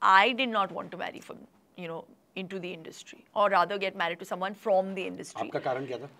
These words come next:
Speaker 1: मेरा बहुत सिंपल कारण, अ, कारण था उस वक्त कि, अम, मेरी लाइफ already इतनी erratic है,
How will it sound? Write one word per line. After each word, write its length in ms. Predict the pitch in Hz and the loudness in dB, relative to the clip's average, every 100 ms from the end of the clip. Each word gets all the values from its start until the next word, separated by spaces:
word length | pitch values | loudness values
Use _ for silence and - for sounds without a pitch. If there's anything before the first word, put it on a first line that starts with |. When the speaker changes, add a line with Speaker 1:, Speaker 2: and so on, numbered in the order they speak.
| _ - | _ -14
Speaker 1:
मेरा 300 | 226 247 311 | -6 0 0
बहुत 260 | 285 339 349 | 2 0 0
सिंपल 340 | 240 208 311 | -6 -4 -2
कारण, 400 | - 214 185 180 - | 2 2 0 -4 -10
अ, 180 | 170 185 | -8 -8
कारण 340 | 185 175 175 180 | -4 -4 -4 -8
था 120 | 202 | -6
उस 300 | 233 175 - | -6 -8 -6
वक्त 360 | 175 226 _ _ _ _ _ _ - | -4 -4 _ _ _ _ _ _ -6
कि, 460 | 233 240 269 294 | -4 -2 -2 -2
अम, 760 | - 208 202 190 185 185 185 180 - _ _ _ _ _ _ _ _ | 0 2 4 4 2 0 -4 -12 -18 _ _ _ _ _ _ _ _
मेरी 220 | 202 214 247 | -4 -2 2
लाइफ 280 | 277 285 | 4 4
already 260 | 233 196 240 | 2 0 0
इतनी 420 | 302 - 233 214 | -2 -4 -4 2
erratic 360 | 175 170 214 190 | 4 4 2 -4
है, 360 | 180 160 233 | -4 -4 -6